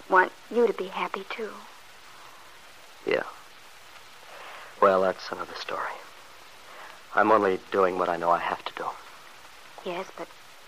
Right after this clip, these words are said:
Speaker 1: you're not alone, you know.
Speaker 2: You mean I have Aunt Mary and David Bowman and
Speaker 1: Me.
Speaker 2: Well, that's sweet of you,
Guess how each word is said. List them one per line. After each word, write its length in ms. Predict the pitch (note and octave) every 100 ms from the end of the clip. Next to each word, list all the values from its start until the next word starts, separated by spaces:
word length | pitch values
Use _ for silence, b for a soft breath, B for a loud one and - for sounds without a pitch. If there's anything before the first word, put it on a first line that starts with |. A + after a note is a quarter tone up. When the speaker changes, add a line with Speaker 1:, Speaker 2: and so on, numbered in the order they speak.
| -
Speaker 1:
you're 120 | F3
not 220 | F#3 G#3
alone, 380 | F3+ F#3+ A#3+ A#3
you 80 | F#3+
know. 260 | G3 G#3+ - B B B B - - - - - -
Speaker 2:
You 80 | -
mean 160 | F#2+ F2+
I 80 | F2+
have 160 | F#2
Aunt 220 | F2+ F#2
Mary 320 | G#2+ F#2 F#2 G2
and 140 | F#2
David 280 | F2+ F2 F2
Bowman 380 | F#2 F#2 F#2+ G2
and 240 | F2 E2
Speaker 1:
Me. 300 | G3+ G3+ F#3+ A3 A#3 - - - - - - - - - - - - - - - - - - -
Speaker 2:
Well, 100 | -
that's 180 | - -
sweet 180 | -
of 120 | G1+
you, 60 | -